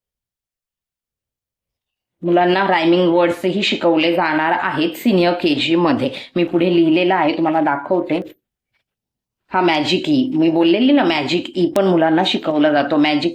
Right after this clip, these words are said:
ईने काय होतं, कसं, कसं स्पेलिंग चेंज होतं ते मुलांना शिकवलं जाणार आहे. ते ब्लेंड्स कव्हर केले, इथे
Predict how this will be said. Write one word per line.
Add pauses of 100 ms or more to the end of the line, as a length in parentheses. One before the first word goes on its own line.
ईने
काय
होतं,
कसं, (340)
कसं
स्पेलिंग
चेंज
होतं
ते
मुलांना
शिकवलं
जाणार
आहे.
ते
ब्लेंड्स
कव्हर
केले, (300)
इथे